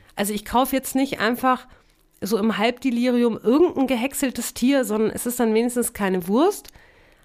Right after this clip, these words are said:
Aber der ist irgendwie frisch, da sind Kräuter drin, den kannst du auf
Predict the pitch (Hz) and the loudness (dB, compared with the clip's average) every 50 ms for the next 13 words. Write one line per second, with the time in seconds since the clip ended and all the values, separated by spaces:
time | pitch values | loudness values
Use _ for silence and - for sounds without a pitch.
0 | _ _ - 220 220 220 233 240 220 220 - - 226 220 214 202 190 - - - | _ _ -2 0 2 2 2 2 0 0 -4 -4 -4 -2 -2 -4 -4 -8 -8 -6
1 | - 285 339 370 - - - - - - _ _ _ _ _ - - - 208 196 | -2 0 0 0 0 -2 -6 -8 -10 -16 _ _ _ _ _ -12 -8 -6 -4 -2
2 | 214 214 208 208 - - - 226 233 311 - 320 302 311 254 240 247 240 247 240 | 0 -2 -2 -4 -6 -4 -2 0 0 0 0 0 0 0 0 0 2 2 0 0
3 | 240 - - _ _ _ _ - 220 220 - - 220 233 240 - - - - - | -4 -6 -14 _ _ _ _ -2 -2 -2 0 0 0 0 -2 -2 -6 -8 -6 -6
4 | 202 - | -6 -6